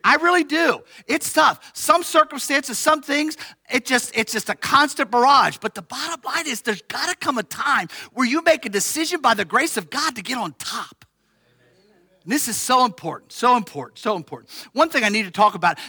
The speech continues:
y'all see a pattern? My son preaches a sermon. Then my wife gets up and preaches a sermon.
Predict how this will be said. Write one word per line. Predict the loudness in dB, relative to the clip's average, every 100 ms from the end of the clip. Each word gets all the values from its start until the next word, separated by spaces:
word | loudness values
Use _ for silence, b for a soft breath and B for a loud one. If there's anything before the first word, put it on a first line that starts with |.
| 0
y'all | 2 2
see | 2 0
a |
pattern? | 4 4 6 4 0 b b b b b _ _ _ _ _ _ _
My | 2 2
son | 4 4 4
preaches | 2 0 -2 -8
a | -6
sermon. | 0 0 0 -6 _ _ _ _ _ _ b b b b
Then | 0 6
my | 4
wife | 6 6 4 2
gets | -2 2
up | 0 0
and | -6
preaches | -6 -6 -8 -10
a |
sermon. | -8 -4 -2 -2 -8